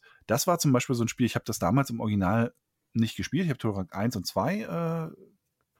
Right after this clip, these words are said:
ich weiß nicht, ob ich auf der N vierundsechzig mal gespielt habe, aber zumindest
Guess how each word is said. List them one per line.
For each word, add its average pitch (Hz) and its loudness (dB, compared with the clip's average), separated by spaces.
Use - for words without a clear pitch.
ich - -16
weiß 85 -4
nicht, 92 -4
ob - -10
ich 87 -10
auf 85 -12
der 78 -10
N 82 -6
vierundsechzig 98 -6
mal 131 0
gespielt 120 -2
habe, 101 0
aber 90 2
zumindest 123 2